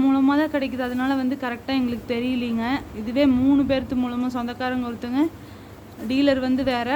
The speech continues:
அவங்க தெரிஞ்சவங்க மூலமா தான் நம்ம வாங்குறது. "தாதுப்பு கலவை பத்தி சொல்லுங்க" அப்படின்னு சொல்லி ஒரு ஃப்ரெண்டு கேட்டிருந்தாங்க. ஆவின்ல வந்து கிடைக்கிற தாதுப்பு, அதாவது மினரல் மிக்சர்னு சொல்லுவாங்க. அது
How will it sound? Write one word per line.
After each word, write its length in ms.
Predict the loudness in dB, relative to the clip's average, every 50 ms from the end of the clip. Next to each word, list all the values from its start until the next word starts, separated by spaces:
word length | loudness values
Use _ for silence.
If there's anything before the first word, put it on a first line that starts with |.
| 0
அவங்க 260 | 2 2 2 0 0 0 0
தெரிஞ்சவங்க 440 | 0 0 0 0 0 -2 -2 0 -2 -2
மூலமா 240 | -2 -2 -4 -4 -4 -4
தான் 120 | -4 -4 -4
நம்ம 120 | -2 -2 -2 -2 -2
வாங்குறது. 460 | -2 -2 -4 -4 -4 -4 -4 -2 0 0 -2 -4 -8 -14 -16 -16 -16 -18 -18 -18 -18 -18 -18 -18 -16 -16 -16 -16 -16 -16 -18 -18 -18 -16 -16 -16 -14 -14 -14 -16 -16 -16 -16 -16 -16 -16 -16 -16 -16 -16 -14 -14 -14 -14 -14 -14 -14 -14 -16 -16 -16 -16 -14 -14 -12 -12 -12 -10 -10 -8 -4 0
"தாதுப்பு 520 | 2 2 4 4 2 2 0 0 -2 -4 -2 -2
கலவை 300 | -2 -2 -2 -2 -4 -4 -4 -6 -6
பத்தி 200 | -6 -4 -2 -2 -2 0
சொல்லுங்க" 340 | -2 -2 -2 -2 -2 -2 -2 -2 -2
அப்படின்னு 320 | -4 -2 -2 -2 -2 -2
சொல்லி 160 | -2 -2 -2 -2 -2 -2
ஒரு 80 | -4 -4
ஃப்ரெண்டு 260 | -6 -6 -4 -4 -4 -4 -4
கேட்டிருந்தாங்க. 540 | -4 -6 -4 -6 -6 -6 -6 -6 -6 -4 -2 0 0 -2 -2 -6 -14 -12 -6 -2 0 2
ஆவின்ல 480 | 2 4 4 4 6 6 6 4 4 2 0
வந்து 180 | 0 0 -2 -2 -2
கிடைக்கிற 320 | -4 -6 -6 -6 -6 -6 -6 -4 -2
தாதுப்பு, 440 | -2 0 0 -2 -4 -8 -6 -4 -2 -2 -2 0
அதாவது 280 | 0 0 0 2 2 4 4 2
மினரல் 440 | 2 0 -2 0 0 2 2 2
மிக்சர்னு 480 | 0 -2 -2 -4 -4 -2 0 0 0 0 0 -2
சொல்லுவாங்க. 400 | -2 -2 -2 -2 -2 -2 0 0 0 0 -2 -4 -14 -16 -16 -12 -6 -4
அது 100 | -2 0